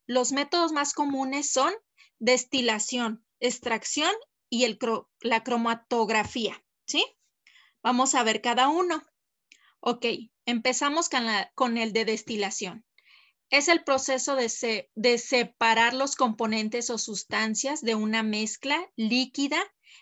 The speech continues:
mediante el uso de ebullición selectiva y la condensación. Aquí, ¿qué vamos a utilizar? Nos están diciendo que vamos a utilizar la ebullición. O sea,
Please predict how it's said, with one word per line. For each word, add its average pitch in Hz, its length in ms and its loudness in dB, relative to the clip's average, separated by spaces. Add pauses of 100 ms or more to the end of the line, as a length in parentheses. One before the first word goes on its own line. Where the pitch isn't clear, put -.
(100)
mediante 262 600 -2
el 269 160 0
uso 320 360 0
de 269 280 -2
ebullición 262 1000 -2 (400)
selectiva 247 920 0 (460)
y 262 140 -2
la 233 200 2
condensación. 220 840 -6 (680)
Aquí, 269 280 2
¿qué 311 140 4
vamos 294 440 2
a 262 80 2
utilizar? 233 720 -2
Nos 226 240 -4
están 262 340 -2
diciendo 269 540 -2
que 262 120 -4
vamos 233 360 -2
a 233 60 -2
utilizar 220 580 -4
la 233 140 -2
ebullición. 220 880 -2 (400)
O 247 160 2
sea, 262 400 2